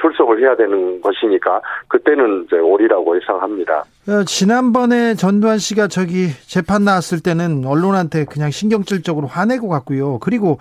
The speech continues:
Speaker 1: 네.
Speaker 2: 계속해서 몸이 아프다고 자기는 재판에 못 간다고 얘기했는데 나중에 보니까 골프 치고 있었잖아요.
Speaker 1: 예, 예.
Speaker 2: 아, 이거 보고는 어떤 생각 드셨어요?
Speaker 1: 그러니까 그 사람은 자기가 저지른 그 엄청난 만행 자체를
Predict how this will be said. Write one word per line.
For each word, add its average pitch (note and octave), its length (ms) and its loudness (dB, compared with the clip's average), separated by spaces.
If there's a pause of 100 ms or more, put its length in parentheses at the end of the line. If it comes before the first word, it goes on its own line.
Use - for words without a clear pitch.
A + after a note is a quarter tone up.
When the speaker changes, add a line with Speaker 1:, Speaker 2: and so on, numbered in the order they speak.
Speaker 1:
네. F#3+ 180 4
Speaker 2:
계속해서 F#3+ 500 0
몸이 E3+ 320 2
아프다고 G3 540 0
자기는 D#3+ 420 -2
재판에 F3+ 340 -2
못 C#3+ 200 -2
간다고 G#3+ 420 0
얘기했는데 E3+ 640 0 (460)
나중에 F3+ 320 0
보니까 G#3 280 0
골프 G3+ 320 0
치고 C#4+ 260 0
있었잖아요. D3 840 -2 (160)
Speaker 1:
예, - 160 2
예. F2+ 420 2 (400)
Speaker 2:
아, A#3 120 2
이거 G#3 260 2
보고는 A3+ 560 0
어떤 E3 300 2
생각 G#3 280 0
드셨어요? D#3+ 540 -2 (800)
Speaker 1:
그러니까 E3 500 0
그 - 160 0
사람은 B2+ 1040 2
자기가 D#3 500 2
저지른 D3 580 2
그 A#2+ 220 2
엄청난 C3 580 0
만행 A#2+ 640 2
자체를 B2 680 2